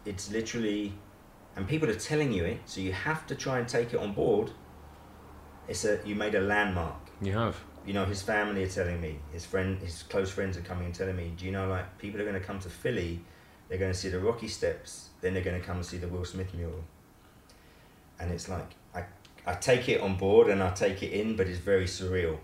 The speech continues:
Speaker 2: Where
Speaker 1: Um,
Speaker 2: we, where, where are you living at the minute?
Speaker 1: Park Royal, not far
Speaker 2: To be
Speaker 1: from
Speaker 2: sitting, sitting at a computer, just looking at Google Maps and thinking, "I wanna paint a wall right there for Will Smith."
Speaker 1: Yeah.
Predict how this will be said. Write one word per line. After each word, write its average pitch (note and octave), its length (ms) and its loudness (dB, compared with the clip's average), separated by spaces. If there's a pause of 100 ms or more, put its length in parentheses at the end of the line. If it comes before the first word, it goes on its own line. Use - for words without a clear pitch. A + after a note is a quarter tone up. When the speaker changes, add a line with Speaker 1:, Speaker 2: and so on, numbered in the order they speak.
(420)
Speaker 2:
Where D#3 200 8
Speaker 1:
Um, E3+ 80 6
Speaker 2:
we, F3+ 80 6
where, F3+ 460 4
where F3 140 6
are G3+ 40 8
you G3 140 6
living A#2 240 4
at - 80 -4
the D2+ 60 -6
minute? D2 200 -4 (680)
Speaker 1:
Park G#2+ 200 0
Royal, G#2 240 2
not - 160 -6
far G2+ 140 0
Speaker 2:
To - 120 -10
be A2+ 80 2
Speaker 1:
from - 80 0
Speaker 2:
sitting, A2 680 4
sitting B2+ 420 4
at B2+ 120 2
a B2 60 -2
computer, A2+ 720 4
just - 200 0
looking B2 300 6
at - 80 0
Google G#2+ 320 6
Maps - 640 0
and F#2 140 -8
thinking, F2 300 -6
"I F#2+ 100 0
wanna F2+ 180 0
paint E2+ 240 -6
a D#2 40 -6
wall D#2 240 -4
right F2 280 -2 (160)
there D2 380 -2 (380)
for E2+ 120 -8
Will D2+ 240 -4
Smith." D2 300 -6 (260)
Speaker 1:
Yeah. D3+ 220 -2